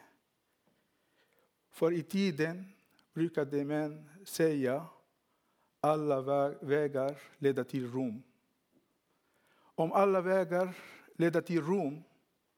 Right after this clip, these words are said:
men inte alla vägar leder till himlen.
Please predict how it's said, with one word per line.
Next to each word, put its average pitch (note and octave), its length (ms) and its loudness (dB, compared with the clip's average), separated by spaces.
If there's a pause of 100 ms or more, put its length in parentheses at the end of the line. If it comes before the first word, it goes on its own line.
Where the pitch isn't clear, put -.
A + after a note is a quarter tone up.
(400)
men D#3 320 0
inte G#3+ 360 2
alla E3+ 220 4
vägar D#3+ 340 2
leder C#3 280 2
till C3 200 -2
himlen. A2+ 420 -2